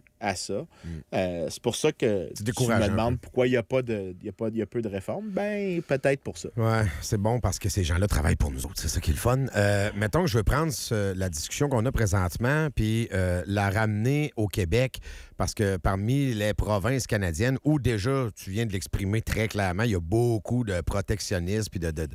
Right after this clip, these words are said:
Speaker 2: de semi-monopole. Le Québec a une couche de plus, là.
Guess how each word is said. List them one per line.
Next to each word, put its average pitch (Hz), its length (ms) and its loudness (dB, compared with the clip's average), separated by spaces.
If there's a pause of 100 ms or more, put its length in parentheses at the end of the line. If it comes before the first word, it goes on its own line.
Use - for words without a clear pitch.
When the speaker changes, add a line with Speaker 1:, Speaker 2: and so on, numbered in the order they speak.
(320)
Speaker 2:
de 95 100 2
semi-monopole. 113 1000 2 (340)
Le 95 100 -2
Québec 117 440 0
a 135 40 2
une 92 180 -6
couche 135 320 0
de 104 120 0
plus, 127 480 -2
là. 85 140 -6